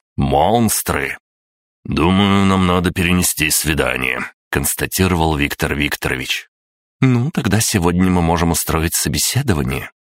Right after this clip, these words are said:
Ариадна собрала волосы в конский хвост и материализовала длинный энергетический меч. Она выглядела невероятно красиво и опасно,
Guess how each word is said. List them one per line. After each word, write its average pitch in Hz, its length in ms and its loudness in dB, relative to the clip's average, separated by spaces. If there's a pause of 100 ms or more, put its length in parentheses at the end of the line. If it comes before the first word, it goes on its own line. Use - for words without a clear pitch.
(140)
Ариадна 78 640 0
собрала 80 480 0
волосы 80 380 0
в - 80 -6
конский 78 360 0
хвост 73 480 -2
и 78 60 2
материализовала 71 1040 0
длинный 82 540 2
энергетический 82 880 -2
меч. 58 420 -6 (400)
Она 73 180 0
выглядела 78 540 0
невероятно 80 1040 -2
красиво 73 540 -2
и 73 80 -4
опасно, - 720 -6